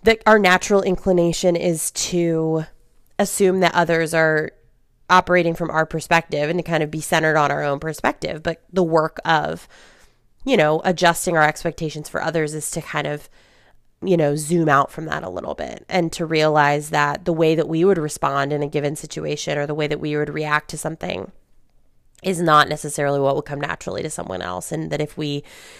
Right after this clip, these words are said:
if we need them to do something different,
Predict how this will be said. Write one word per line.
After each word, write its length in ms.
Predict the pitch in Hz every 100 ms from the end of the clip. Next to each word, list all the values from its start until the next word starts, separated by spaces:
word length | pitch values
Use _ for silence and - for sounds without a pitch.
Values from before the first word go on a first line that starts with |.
| - - - 190
if 160 | -
we 120 | 165
need 340 | 156 151 156 147
them 240 | 156 151
to 160 | 147 143
do 140 | 151
something 440 | 143 147 151 147 147
different, 540 | 196 - 151 143